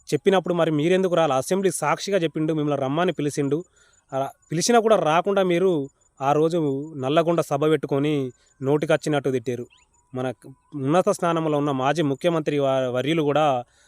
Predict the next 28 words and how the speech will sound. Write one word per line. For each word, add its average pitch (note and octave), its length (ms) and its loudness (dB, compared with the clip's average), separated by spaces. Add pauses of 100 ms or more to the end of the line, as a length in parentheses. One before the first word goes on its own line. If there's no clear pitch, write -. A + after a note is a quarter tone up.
(200)
అక్కడ D3 220 -2
మేడిగడ్డలో E3 520 4
ఏము-, E3 380 2
ఏముందని F3 460 0
పీకడానికి, D3+ 520 0
ఏం D#3 100 2
పీకడానికి D#3 480 -2
వెయ్యిరు, D3 380 0
ఏముంది, E3 420 0
రెండు C#3+ 200 -2
మూడు C#3 180 -4
పిల్లలు E3 260 -2
కుంగిపోయినాయి, D3 540 -4
అంతే D3 200 -4
అయిపోయా. C3+ 380 -2 (420)
ఎంత C#3+ 260 -4 (100)
తేలిక F3 340 0
మాట్లాడిన E3 480 0
చూసినరా C#3+ 360 -4
తెలంగాణ C3 380 -4
ప్రజలారా? B2 480 -4
ఇక్కడ B2+ 200 -6
వాస్తవాలు C#3 560 -2
గమనించండి. C3+ 580 -6 (540)
మేడిగడ్డ D#3+ 600 2
కాళేశ్వరం D3+ 600 0
అనేది C#3 240 -4
మామూలు C#3+ 460 -2